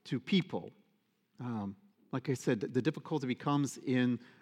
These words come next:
that terminology of persons. In human beings, they're, uh, it's different.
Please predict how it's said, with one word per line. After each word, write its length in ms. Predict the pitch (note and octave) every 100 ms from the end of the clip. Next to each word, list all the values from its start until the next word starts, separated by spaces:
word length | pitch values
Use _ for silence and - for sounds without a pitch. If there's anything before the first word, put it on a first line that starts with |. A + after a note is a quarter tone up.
| _
that 260 | B2+ B2+ -
terminology 580 | - C#3 B2+ C3+ A#2 A2+
of 180 | G#2+ -
persons. 800 | E3 D3 - A2 A2 B2 - - _ _ _ _ _ _ _ _ _ - _ _ _ _ _ _ _ _ -
In 220 | D3 C3
human 420 | - C4 A#3+ E3+
beings, 640 | B2 B2 B2 C3+ - - - - -
they're, 360 | C#3 D3 C3 B2+ - - -
uh, 240 | A#2+ B2 B2+ - F#3 G3+ - - _ _ _ _ - - _ _ _ _ _ _ B3 G3 - _ _ _
it's 180 | F3 A#2+
different. 640 | C3+ G3 G3+ G#2+ F2+ -